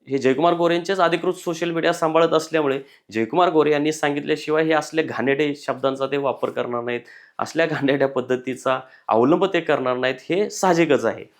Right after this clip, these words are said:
त्या मान खटावमध्ये, अ, फार मोठा साहित्याचा वारसा आहे, म्हणजे औंध संस्थान तिथं होतं,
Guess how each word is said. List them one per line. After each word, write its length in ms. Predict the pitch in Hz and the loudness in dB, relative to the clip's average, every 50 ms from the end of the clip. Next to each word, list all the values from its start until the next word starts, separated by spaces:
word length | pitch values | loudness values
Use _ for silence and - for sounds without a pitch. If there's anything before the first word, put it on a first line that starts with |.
| - - | -8 -2
त्या 100 | - 147 | 0 0
मान 340 | 135 127 131 143 160 170 - - | 0 2 2 2 2 0 -2 -6
खटावमध्ये, 680 | - 135 127 - 131 131 131 131 127 120 127 131 139 139 139 - _ _ _ _ - | -6 -8 -6 -4 -4 -4 -4 -4 -4 -4 -2 -2 -2 -4 -6 -8 _ _ _ _ -8
अ, 280 | 104 107 104 101 101 95 76 - _ _ _ _ _ _ _ _ _ _ _ _ _ - 147 _ - | -6 -4 -4 -2 -4 -6 -8 -12 _ _ _ _ _ _ _ _ _ _ _ _ _ -20 -20 _ -10
फार 220 | - 135 143 151 | -4 -2 0 0
मोठा 300 | 156 147 131 123 - 127 | 0 0 -2 -4 -2 -4
साहित्याचा 680 | 135 - - - 120 127 135 135 - 175 175 175 190 180 | -4 -4 -4 -6 -4 -4 -6 -4 -2 -2 0 2 2 2
वारसा 380 | 156 143 123 113 110 - 120 | 4 4 2 2 0 -2 -2
आहे, 140 | 110 110 107 | -2 -2 -2
म्हणजे 180 | 104 107 110 - - | -4 -6 -6 -6 -4
औंध 320 | 101 113 127 143 143 139 | -2 0 0 0 -2 -6
संस्थान 440 | - - 127 120 120 - 123 120 120 | -8 -8 -6 -8 -6 -4 -6 -6 -6
तिथं 280 | 120 - 117 120 - 165 | -6 -8 -4 0 0 2
होतं, 420 | 143 123 120 123 113 113 110 113 | 2 2 0 0 0 -2 -2 -4